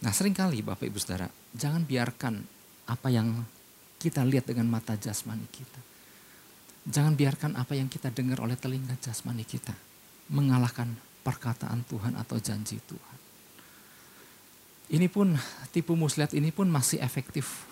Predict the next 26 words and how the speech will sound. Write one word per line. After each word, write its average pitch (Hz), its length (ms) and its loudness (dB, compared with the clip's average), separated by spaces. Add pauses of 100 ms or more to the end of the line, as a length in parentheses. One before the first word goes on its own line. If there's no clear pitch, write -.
(140)
dilakukan 117 680 -2 (260)
musuh 123 380 -2 (420)
kepada 113 380 -2
orang 110 260 -4
percaya 110 480 -4
sampai 107 300 -6
hari 98 260 -6
ini. 113 160 -14 (460)
Kepada 104 260 -4
banyak 139 400 0
orang. 113 240 -8 (720)
Ya, 123 240 -4
Bapak 117 240 -2
Ibu 117 80 -4
Saudara. 104 240 -2 (1500)
Ada 113 80 0
pertanyaan 110 640 2
ya, - 40 -6 (360)
survei. 101 400 -2 (2250)
Siapa 202 260 4
di 160 160 6
ruangan 135 240 6
ini 135 240 6 (2250)
yang 147 80 4
pernah 160 240 2
ditodong 151 460 0